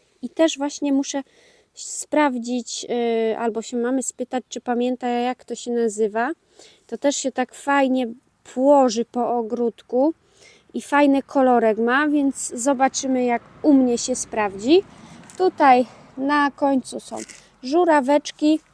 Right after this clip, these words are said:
Tutaj też, e, dosadziłam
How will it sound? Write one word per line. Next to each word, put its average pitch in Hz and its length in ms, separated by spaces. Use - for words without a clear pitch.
Tutaj 285 400
też, - 400
e, 226 840
dosadziłam 240 920